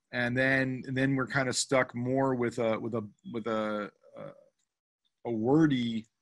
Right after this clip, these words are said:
story than a visual story. And so finding out how to make the visuals,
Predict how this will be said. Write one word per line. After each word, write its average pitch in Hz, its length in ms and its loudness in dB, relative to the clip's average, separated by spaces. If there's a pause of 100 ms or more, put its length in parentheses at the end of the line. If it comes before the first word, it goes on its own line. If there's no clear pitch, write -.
(140)
story 117 560 -2
than 110 160 -4
a 110 60 -2
visual 113 420 0
story. 101 600 -6
And 110 120 -6
so 113 200 -4
finding 131 480 -2
out 123 160 -2
how 120 140 2
to 120 80 -2
make 117 220 -4
the 113 80 -8
visuals, 107 720 -2